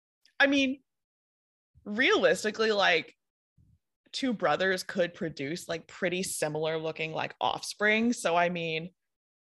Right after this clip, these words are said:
uh, sometimes there are, like, relatives and families who randomly really look like an aunt or something, you know? So, like, I do, like, I kind of,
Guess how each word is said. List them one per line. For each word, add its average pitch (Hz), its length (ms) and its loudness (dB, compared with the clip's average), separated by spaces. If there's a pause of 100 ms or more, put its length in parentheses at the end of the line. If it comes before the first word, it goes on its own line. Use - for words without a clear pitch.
uh, 247 60 4
sometimes 381 500 0
there 453 220 4
are, 196 240 6
like, 175 240 4
relatives 165 500 0
and 165 120 -6
families 156 440 -4
who 208 120 -2
randomly 165 520 -2
really 156 260 -2
look 151 240 -6
like 156 160 -4
an 156 120 -6
aunt 143 360 -2
or - 100 -12
something, - 500 -12
you 170 120 -8
know? 160 260 -8
So, 175 240 -6
like, 175 220 0
I 220 80 2
do, 269 300 0
like, 247 180 4
I 247 80 6
kind 269 260 4
of, 285 120 0